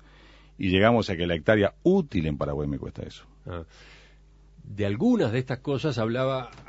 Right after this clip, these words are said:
Speaker 2: ayer en el matutino de La Diaria el senador Ernesto Agassi del M P P. Él decía,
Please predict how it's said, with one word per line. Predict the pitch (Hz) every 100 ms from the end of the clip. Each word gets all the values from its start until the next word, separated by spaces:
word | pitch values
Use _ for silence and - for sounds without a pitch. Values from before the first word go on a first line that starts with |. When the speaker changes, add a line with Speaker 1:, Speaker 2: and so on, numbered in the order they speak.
| 110
Speaker 2:
ayer | 110 123 147 131 - - -
en | 117 104 104
el | 95
matutino | 95 104 110 120
de |
La | 107
Diaria | 107 120 127 127 123 110 - -
el | 104 90
senador | 107 92 101 110
Ernesto | 104 107 - 98
Agassi | 123 113 90
del | 90 98
M | 98 90
P | 87
P. | 80 143 98 - 117
Él | 110
decía, | 101 127 117 95